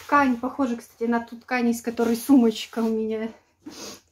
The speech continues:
подаренная, да, согласитесь, ткань один в один. Плотная ткань, гладится тяжело, но на теле разглаживается. Размерчик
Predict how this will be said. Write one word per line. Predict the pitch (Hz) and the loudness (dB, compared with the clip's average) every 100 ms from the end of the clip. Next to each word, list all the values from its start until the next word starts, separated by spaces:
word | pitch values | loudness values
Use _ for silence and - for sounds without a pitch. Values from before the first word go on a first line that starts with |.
| - | -8
подаренная, | 240 226 226 226 226 226 226 | -4 2 2 4 2 0 0
да, | 214 262 | 0 -2
согласитесь, | 330 240 226 220 233 302 302 226 - - | -4 -8 -8 -8 -10 -14 -14 -18 -18 -16
ткань | - 294 269 254 247 | -2 4 4 2 -4
один | 240 233 240 | -4 0 0
в | 233 | 2
один. | 233 220 226 233 _ _ _ - _ _ _ _ _ _ - | 0 -2 -6 -8 _ _ _ -20 _ _ _ _ _ _ -8
Плотная | 254 285 247 220 208 208 | 2 2 2 0 -4 -4
ткань, | - - 330 370 370 320 262 | -10 0 4 4 2 -2 -2
гладится | 226 233 233 214 208 - 214 | -4 2 4 2 -6 -14 -20
тяжело, | - 220 226 269 370 381 | -18 -16 -10 -8 -4 -2
но | 240 | -4
на | 220 | -6
теле | 220 220 208 | -10 -12 -10
разглаживается. | 208 208 208 277 330 294 285 277 269 - - 262 - _ _ _ _ - _ _ _ _ - | -10 -10 -8 -4 -4 -4 -2 -2 -4 -10 -10 -10 -10 _ _ _ _ -20 _ _ _ _ -4
Размерчик | 285 330 320 392 392 311 - 247 233 | 0 2 2 0 -2 -4 -8 -10 -12